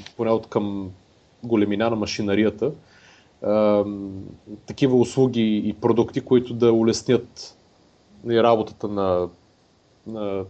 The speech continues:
на земеделците. Нали, той в България започва да навлиза. Тук има и няколко стартъпа, ти сигурно си ги виждала, а, които, в които са инвестирали от Launch Hub и от Eleven, които пак са свързани с, а, нали, някаква технология, ос-,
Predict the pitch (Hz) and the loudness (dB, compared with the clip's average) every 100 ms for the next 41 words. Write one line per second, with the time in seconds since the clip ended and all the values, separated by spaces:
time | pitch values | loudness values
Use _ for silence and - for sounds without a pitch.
0 | - 95 90 - - 113 117 113 117 104 | -12 -14 -14 -16 -12 -4 0 2 2 2
1 | - 90 - - 135 123 156 127 120 151 | -4 -10 -10 -8 -2 2 4 4 4 4
2 | 135 104 107 - 98 92 139 143 139 - | 2 0 -6 -6 -10 -4 -4 -4 -8 -2
3 | 139 135 123 117 - - - - 123 135 | 0 0 -2 -4 -16 -20 -20 -10 -2 0
4 | 131 120 - - 254 107 117 104 120 117 | 0 -4 -4 0 0 -2 -10 -8 -6 -6
5 | 107 104 101 113 113 113 104 104 _ _ | -8 -12 -6 -6 -4 -2 -4 -6 _ _
6 | _ _ _ 117 107 104 - 113 117 98 | _ _ _ -6 -4 -2 -2 -2 -2 -6
7 | 95 110 98 123 117 120 104 98 123 113 | -12 -14 -2 0 0 -2 -6 -2 -2 0
8 | 107 104 98 95 - 110 110 107 - 117 | 0 2 0 -4 -8 -4 -4 -4 -6 -4
9 | 104 104 101 113 120 120 117 110 - 107 | -4 0 2 2 2 -2 -4 -6 -2 -2
10 | - - 110 - - 117 101 104 95 98 | -2 -4 -2 -6 -2 0 0 -2 -4 -8
11 | - - 98 95 92 - - - _ _ | -8 -2 0 0 -2 -6 -20 -20 _ _
12 | 104 104 107 - - 101 107 104 101 101 | -4 -2 -2 -4 -4 -4 0 2 4 4
13 | 101 101 98 107 107 - | 4 4 2 0 -10 -14